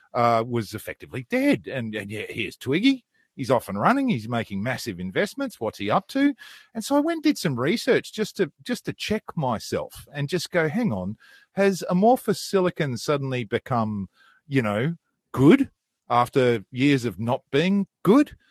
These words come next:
And, and, and lo and behold, you can look back to, I've got a chart in front of me, Giles, goes right back to the two thousands. Amorphous silicon reached a peak of about ten percent of mar-, global market share of photovoltaic production in two thousand.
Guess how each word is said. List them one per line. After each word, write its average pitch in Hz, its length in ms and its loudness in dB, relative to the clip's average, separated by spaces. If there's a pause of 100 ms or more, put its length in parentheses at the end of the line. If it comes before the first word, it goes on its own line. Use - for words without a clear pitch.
(200)
And, 131 280 -2
and, 131 400 -2
and 147 260 0
lo 180 200 10
and 202 80 4
behold, 143 460 6
you 123 80 -4
can 123 160 -8
look 175 140 -4
back 131 220 2
to, 131 120 0
I've 101 140 0
got 113 160 -2
a - 20 -4
chart 151 300 2
in - 80 -14
front 131 220 -2
of 123 80 -6
me, 123 60 -6
Giles, 123 300 0
goes 101 220 -4
right 170 260 2
back 117 200 -8
to 120 100 -12
the 107 80 -10
two 101 240 -6
thousands. 120 480 -2
Amorphous 123 460 -2
silicon 117 540 -4 (420)
reached 127 240 0
a 117 40 -8
peak 165 380 -2
of 104 100 -6
about 110 440 -2
ten 165 240 -6
percent 120 420 -6
of 90 80 -8
mar-, 107 340 -2
global 120 300 0
market 101 420 -2
share 104 220 -4
of 92 100 -8
photovoltaic 98 560 -4
production 98 460 -4
in 92 100 -6
two 92 200 -4
thousand. 95 440 -4